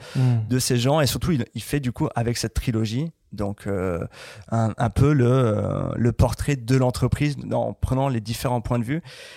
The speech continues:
Speaker 2: Et je trouve ça intéressant, et, euh, surtout là, pour ce film, donc, de prendre le point de vue syndical.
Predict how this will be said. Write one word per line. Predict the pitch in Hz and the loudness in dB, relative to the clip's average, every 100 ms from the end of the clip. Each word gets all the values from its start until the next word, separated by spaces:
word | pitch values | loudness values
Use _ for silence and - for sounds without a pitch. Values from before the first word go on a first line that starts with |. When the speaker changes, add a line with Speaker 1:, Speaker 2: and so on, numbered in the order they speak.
| - - | -16 -4
Speaker 2:
Et | |
je | 107 | -2
trouve | 131 | 2
ça | 139 | 4
intéressant, | 131 139 143 139 160 160 147 | 4 4 4 4 4 4 4
et, | 120 | 4
euh, | 113 117 | 2 0
surtout | 113 - 170 151 - | -2 0 0 0 -2
là, | 123 135 135 120 - | 0 2 2 -2 -4
pour | 113 | -2
ce | - 117 | 0 -2
film, | - 143 | -2 -2
donc, | 113 127 | -2 0
de | |
prendre | 127 - 143 | 0 2 2
le | 117 | 2
point | 123 | 2
de | 120 | 2
vue | 117 | 0
syndical. | 120 - 123 113 131 143 131 | 0 2 0 0 0 0 -2